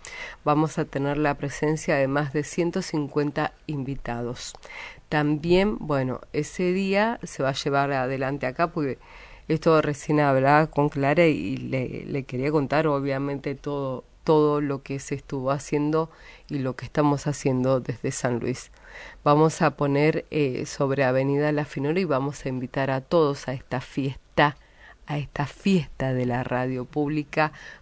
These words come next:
por este hecho realmente histórico, así como el transmisor. Va a haber un escenario muy grande acá sobre esta colectora donde estamos nosotros en Avenida La Fenoria Ayacucho.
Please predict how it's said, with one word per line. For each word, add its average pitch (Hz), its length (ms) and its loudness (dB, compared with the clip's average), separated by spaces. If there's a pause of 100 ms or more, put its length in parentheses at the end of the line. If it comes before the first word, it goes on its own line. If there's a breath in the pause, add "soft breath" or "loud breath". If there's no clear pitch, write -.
(120)
por 131 180 -2
este 139 440 0
hecho 143 400 2
realmente 139 880 0
histórico, 151 720 2
así 135 240 -2
como 131 280 -2
el 127 120 -4
transmisor. 127 720 -4 (1000 loud breath)
Va 151 80 2
a - 20 2
haber 147 340 0
un 160 220 4
escenario 151 920 4
muy 175 260 4
grande 151 640 2
acá 139 340 -2
sobre 139 300 -2
esta 143 240 0
colectora 135 680 -2
donde 131 240 0
estamos 131 400 -4
nosotros 147 600 -2
en 135 100 0
Avenida 131 500 2
La 127 160 -2
Fenoria 135 480 -4
Ayacucho. 160 800 -2